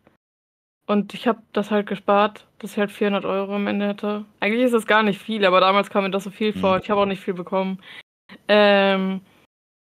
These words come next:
Speaker 1: und da konnte ich dann halt so ein bisschen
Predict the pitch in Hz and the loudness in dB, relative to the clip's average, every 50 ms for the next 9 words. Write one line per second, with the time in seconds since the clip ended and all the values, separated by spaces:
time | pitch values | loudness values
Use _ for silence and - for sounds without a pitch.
0 | _ _ _ _ - 190 190 185 185 190 175 180 _ - - 208 208 208 214 - | _ _ _ _ -6 -2 -2 0 -2 -2 -4 -8 _ 0 4 6 6 6 4 2
1 | 214 - 226 226 208 208 - 220 220 214 214 214 214 185 175 220 208 - - 196 | 0 -2 -2 -2 -2 -2 -2 -2 0 -2 -2 -4 -4 -4 -4 -6 -4 -4 -2 -2
2 | 190 185 185 180 175 196 - | -2 -2 -2 -4 -8 -10 -12